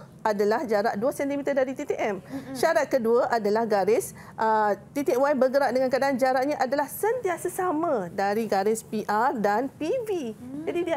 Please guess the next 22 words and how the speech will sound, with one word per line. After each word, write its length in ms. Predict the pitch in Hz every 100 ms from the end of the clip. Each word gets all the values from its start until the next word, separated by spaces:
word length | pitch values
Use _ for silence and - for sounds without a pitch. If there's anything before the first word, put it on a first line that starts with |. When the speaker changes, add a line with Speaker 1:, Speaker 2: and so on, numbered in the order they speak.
| 269
Speaker 1:
ada 60 |
dua 160 | 269 320
syarat 480 | - 277 269 262 -
kat 100 | 190
situ. 400 | 202 196 185 165
Speaker 2:
Mm-mm. 300 | - - -
Speaker 1:
Jadi 160 | 254 339
kita 180 | 320 359
telah 220 | - 294
memenuhi 640 | 269 247 214 196 196 254 339
dan 220 | 254 254
kita 260 | 262 262 254
menghasilkan 640 | 247 233 240 254 277 254
dua 400 | 269 277 349 339
titik 460 | - 226 233 220 -
persilangan 800 | 269 302 - 214 175 180 254 226
bagi 240 | 208 233
dua 380 | 214 214 254 523 -
lokus. 880 | 240 220 - 202 180 175 175 175 -
Speaker 2:
Baik, 80 | -
Cikgu. 240 | - - - -
Speaker 1:
Okey, 520 | 302 339 - 302 247